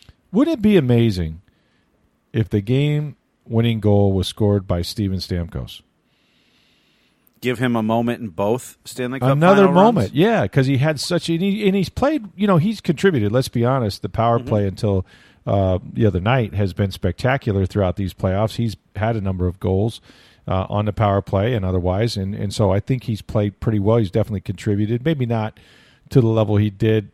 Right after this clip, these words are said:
Speaker 1: you know, when he was a sixty goal score-, or a sixty goal scorer, but, I mean, he has been a big part of their success. But, yeah, the moment, the goosebump moment, one of the greatest in Tampa Bay sports,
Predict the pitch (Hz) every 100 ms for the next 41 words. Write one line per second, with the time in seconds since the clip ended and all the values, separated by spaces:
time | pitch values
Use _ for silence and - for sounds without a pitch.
0 | - 113 90 87 92 92 90 85 - 107
1 | 101 95 92 - - 139 165 - - 98
2 | - 110 98 95 82 - 202 123 104 104
3 | 107 107 107 143 113 95 - 123 101 113
4 | 104 - 113 104 - _ _ _ _ 117
5 | 92 107 101 98 - 139 - 107 117 113
6 | 104 113 135 143 123 - 98 131 135 -
7 | 107 120 110 120 98 104 107 101 92 110
8 | 113 98 101 - 110 98 92 87 - 131
9 | 117 -